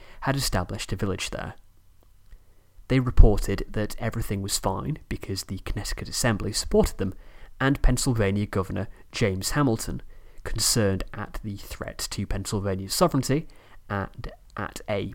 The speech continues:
potential Indian reprisal, responded by banning any unauthorized settlement. Connecticut's Governor, Thomas Fitch, said there was no official link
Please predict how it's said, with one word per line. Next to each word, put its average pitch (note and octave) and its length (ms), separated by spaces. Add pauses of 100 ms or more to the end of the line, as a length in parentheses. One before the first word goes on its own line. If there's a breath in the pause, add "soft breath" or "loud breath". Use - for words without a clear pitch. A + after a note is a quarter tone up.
(140)
potential C#3+ 880
Indian A2+ 420
reprisal, G#2 760 (460 soft breath)
responded G#2 680
by G#2+ 180
banning F#2+ 520 (100)
any G#2+ 380
unauthorized G2 680
settlement. - 580 (1120 soft breath)
Connecticut's - 540
Governor, F#2+ 380 (300)
Thomas - 380
Fitch, - 580 (400 loud breath)
said E3 460
there B2+ 200
was B2 180
no B2 300
official B2+ 420
link G2 380